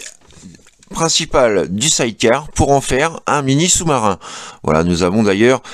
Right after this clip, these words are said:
l'arrière, euh, des moteurs donc, euh, chromés avec les petits propulseurs juste ici représentés par un autocollant. Alors voilà, Monsieur Focus, s'il vous plaît, comme toujours, merci. Et voilà donc à quoi ressemble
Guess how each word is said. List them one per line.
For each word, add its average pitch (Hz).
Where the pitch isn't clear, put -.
l'arrière, 127
euh, 104
des 107
moteurs 120
donc, 107
euh, 98
chromés 120
avec 92
les 123
petits -
propulseurs 117
juste 110
ici 117
représentés 107
par 143
un 131
autocollant. 110
Alors 98
voilà, 101
Monsieur 110
Focus, 107
s'il 139
vous 117
plaît, -
comme 135
toujours, 90
merci. 78
Et 107
voilà 143
donc 123
à 113
quoi 160
ressemble 131